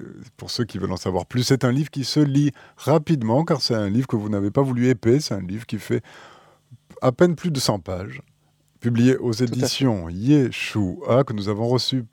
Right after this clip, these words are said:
Speaker 1: plusieurs fois, que nous saluons, les éditions Yeshua. Moi, Don Bosco, Geoffrey Laurent. Euh, pour revenir un petit peu, alors, euh,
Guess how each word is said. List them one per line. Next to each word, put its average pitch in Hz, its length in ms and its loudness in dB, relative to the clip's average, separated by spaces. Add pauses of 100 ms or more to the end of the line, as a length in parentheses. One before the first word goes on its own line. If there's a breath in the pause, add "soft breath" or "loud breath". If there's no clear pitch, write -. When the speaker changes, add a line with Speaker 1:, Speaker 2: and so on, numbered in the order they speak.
Speaker 1:
plusieurs 123 440 0
fois, 156 220 -2
que 170 80 -8
nous 123 120 -2
saluons, 98 460 -2
les 117 140 -8
éditions 98 420 -8
Yeshua. 101 680 0 (380 loud breath)
Moi, 139 220 6
Don 120 160 0
Bosco, 113 500 -2 (380 loud breath)
Geoffrey 120 380 2
Laurent. 113 380 2 (520 soft breath)
Euh, 131 240 6
pour 135 320 -2
revenir 170 380 4
un 165 100 4
petit 147 240 0
peu, 175 320 4
alors, 147 500 6
euh, 127 800 0